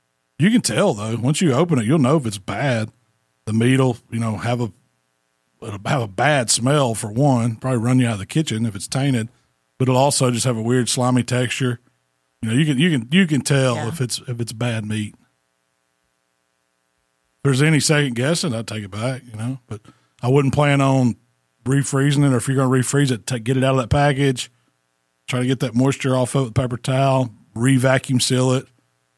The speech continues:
Speaker 1: wrap it up in butcher, whatever you do to preserve your meat. But I like to use a vacuum sealer, like, you know,
Speaker 2: Mm-hmm.
Speaker 1: Food Saver, or we've got some different ones that we use,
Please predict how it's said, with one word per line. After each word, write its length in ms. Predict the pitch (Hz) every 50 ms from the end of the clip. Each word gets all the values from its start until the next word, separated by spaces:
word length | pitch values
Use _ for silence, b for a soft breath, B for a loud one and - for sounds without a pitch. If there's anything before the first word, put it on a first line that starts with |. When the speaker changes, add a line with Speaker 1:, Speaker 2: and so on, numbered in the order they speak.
| _ _ _
Speaker 1:
wrap 220 | 120 117 123 120 -
it 60 | 131
up 120 | 127 117 135
in 100 | 123 117
butcher, 240 | 127 123 - - - 135
whatever 260 | 127 139 143 139 131
you 120 | 131 131 123
do 240 | 131 127 131 131
to 80 | 123 113
preserve 420 | - - 123 107 123 127 123 113
your 120 | 117 117 110
meat. 340 | 120 131 139 135 131 113 98
But 120 | 107 117 - _ _ _ _ _ _ _ _ -
I 120 | 113 117
like 200 | 131 120 117 110
to 80 | - 117
use 160 | 113 113 107
a 40 | 113
vacuum 380 | 98 113 120 127 - - 113 -
sealer, 300 | - 117 110 113 113 113
like, 120 | 113 113 - _ _ _ _ 190
you 60 | 180
know, 60 | 160
Speaker 2:
Mm-hmm. 80 | 165 156
Speaker 1:
Food 220 | 113 117 113 -
Saver, 420 | 113 104 113 117 117 120 120 117 110
or 140 | 104 104 104 - _ _ _ _ _ _ _ _ _ _
we've 120 | 113 110 107
got 220 | 117 104 98 -
some 160 | - 123 113
different 320 | 104 113 110 - 123 107 113
ones 100 | 110 101
that 120 | 95 90
we 120 | 104 123
use, 420 | 120 113 110 110 110 113 120 117